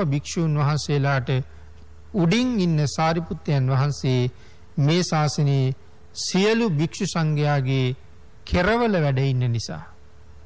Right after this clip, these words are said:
උන්වහන්සේ යමක් ප්‍රකාශ කළොත්,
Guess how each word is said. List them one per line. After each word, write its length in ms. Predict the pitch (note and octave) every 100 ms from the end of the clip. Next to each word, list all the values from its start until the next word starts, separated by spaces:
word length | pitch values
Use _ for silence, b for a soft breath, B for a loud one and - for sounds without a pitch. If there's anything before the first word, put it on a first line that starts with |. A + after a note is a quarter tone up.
| - - - - - - - - - -
උන්වහන්සේ 760 | - E3+ F3+ F3+ D#3+ D#3+ D#3+ D3+ C3
යමක් 280 | C#3 E3+ F3+
ප්‍රකාශ 440 | - C3 D3 C3 B2+
කළොත්, 340 | C#3 B2+ B2+